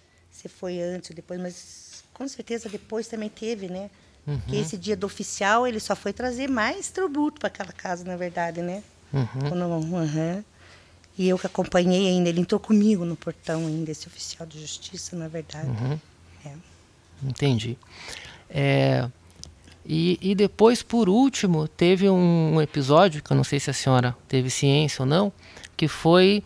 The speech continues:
Speaker 2: um episódio que aconteceu no carro, né? Que as crianças choraram na presença da mãe, se queriam ou não queriam visitar,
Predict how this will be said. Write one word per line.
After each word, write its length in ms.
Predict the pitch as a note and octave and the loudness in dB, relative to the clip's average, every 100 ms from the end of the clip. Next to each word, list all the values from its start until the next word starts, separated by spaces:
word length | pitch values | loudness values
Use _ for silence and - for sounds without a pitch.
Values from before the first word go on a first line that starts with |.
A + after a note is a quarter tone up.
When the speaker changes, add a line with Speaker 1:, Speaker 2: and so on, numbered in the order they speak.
| - | -4
Speaker 2:
um 80 | E3+ | -2
episódio 340 | F3 D#3 F#3+ - | -2 4 4 4
que 80 | |
aconteceu 420 | F#3 F#3+ F#3 - G3 | 0 0 0 2 0
no 80 | F#3+ | 2
carro, 500 | F#3+ F#3+ D#3+ B2+ - _ _ _ _ - | 4 4 4 0 -10 _ _ _ _ -6
né? 240 | B2+ D#3+ - _ | -4 -4 -8 _
Que 60 | - | -12
as 80 | - | -6
crianças 400 | C#3 C#3+ - C#3 | -2 0 -2 -4
choraram 480 | D#3 C#3 D#3 D3+ C3 | 0 4 6 4 2
na 100 | B2 | -4
presença 340 | C3+ A#2+ B2+ | -6 -4 -2
da 120 | C#3+ | 0
mãe, 500 | C3+ D3 E3 D3 C3 - - - - | 0 0 0 0 -2 -8 -18 -20 -18
se 120 | - | -12
queriam 400 | - C3+ C3+ D#3 | -4 -2 2 2
ou 60 | C#3+ | 2
não 120 | C3+ | 0
queriam 300 | - C3 C#3 | -2 -2 -2
visitar, 760 | B2+ B2 B2 C3+ D3+ D#3+ C#3 | -2 -4 -6 -2 2 2 0